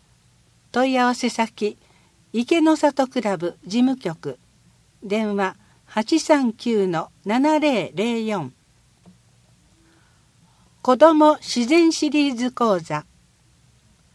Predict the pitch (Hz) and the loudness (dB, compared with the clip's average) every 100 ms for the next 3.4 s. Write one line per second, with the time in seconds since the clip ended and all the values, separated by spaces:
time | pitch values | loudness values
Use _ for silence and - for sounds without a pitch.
0 | _ _ _ _ _ _ _ _ - 214 | _ _ _ _ _ _ _ _ -4 -2
1 | - - 320 311 - - 214 - 254 220 | -2 0 2 2 0 -4 -2 0 -2 0
2 | 208 151 - _ _ _ _ _ _ _ | -2 -2 -8 _ _ _ _ _ _ _
3 | _ _ 190 208 | _ _ -2 -2